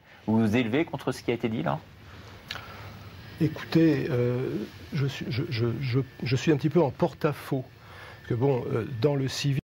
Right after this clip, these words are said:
Speaker 2: euh, ce que j'enseigne à la Sorbonne et en partie à l'université de Munich, c'est l'histoire de la philosophie arabe.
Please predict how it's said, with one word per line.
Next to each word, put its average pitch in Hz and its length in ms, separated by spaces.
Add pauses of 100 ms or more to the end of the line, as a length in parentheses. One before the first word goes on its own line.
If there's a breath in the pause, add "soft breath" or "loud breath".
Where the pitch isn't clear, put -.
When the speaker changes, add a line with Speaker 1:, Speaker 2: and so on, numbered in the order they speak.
(220)
Speaker 2:
euh, 131 220
ce - 100
que 135 140
j'enseigne 135 480
à - 20
la 110 120
Sorbonne 160 540
et 135 140
en 120 80
partie 123 360
à 147 40
l'université 117 540
de 110 80
Munich, 147 400 (320 loud breath)
c'est - 160
l'histoire 160 280
de 151 60
la 131 120
philosophie 139 560
arabe. 110 480